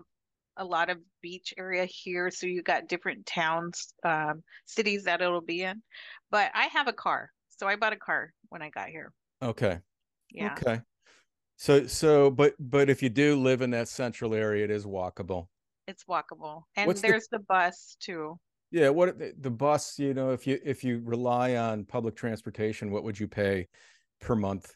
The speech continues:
Speaker 2: for that?
Speaker 1: Well, if you go daily, I know it's one dollar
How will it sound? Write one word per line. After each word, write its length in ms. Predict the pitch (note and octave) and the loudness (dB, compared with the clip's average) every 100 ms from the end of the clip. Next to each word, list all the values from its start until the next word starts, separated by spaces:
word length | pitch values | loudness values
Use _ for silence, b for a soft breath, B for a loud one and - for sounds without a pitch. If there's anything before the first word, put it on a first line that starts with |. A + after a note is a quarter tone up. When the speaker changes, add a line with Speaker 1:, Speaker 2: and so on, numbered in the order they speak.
| _ _ | _ _
Speaker 2:
for 120 | G#2 | -6
that? 300 | G2 F#2+ F#2 _ _ _ _ _ _ _ _ | -4 -6 -8 _ _ _ _ _ _ _ _
Speaker 1:
Well, 260 | A3+ C4 E4+ | -4 -2 0
if 200 | A#3 - | -4 -8
you 140 | B3 | -10
go 240 | A3 B3 B3+ | -4 -2 -2
daily, 680 | G3 G#3+ C#4 G#3 F#3 G3 - | -4 -4 -4 -6 -6 -8 -8
I 140 | G3 F#3+ | -4 -2
know 200 | G#3+ G3+ | -2 -2
it's 180 | F3 | -6
one 280 | F#3+ F#3 G3+ | -6 -2 2
dollar 520 | F#3 F#3 F3 E3 F3+ | 4 6 6 4 0